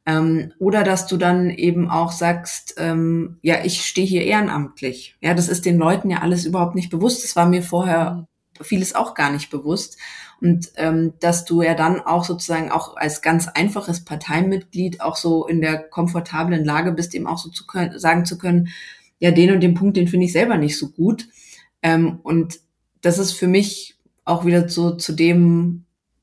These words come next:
Speaker 1: ne, was, was ich durch Katha sehr stark mitbekommen hab, ne, bleib am besten du selbst und, ähm, das erzeugt ja auch das meiste Vertrauen und Zustimmung, wenn du merkst, hier steht ein Mensch,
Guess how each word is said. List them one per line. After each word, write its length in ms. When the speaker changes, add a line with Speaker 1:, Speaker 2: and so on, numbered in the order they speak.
Speaker 1:
ne, 240
was, 220
was 180
ich 420
durch 200
Katha 320
sehr 180
stark 300
mitbekommen 600
hab, 200
ne, 420
bleib 260
am 120
besten 340
du 100
selbst 460
und, 440
ähm, 380
das 180
erzeugt 420
ja 120
auch 120
das 200
meiste 640
Vertrauen 580
und 140
Zustimmung, 640
wenn 120
du 60
merkst, 360
hier 120
steht 280
ein 60
Mensch, 580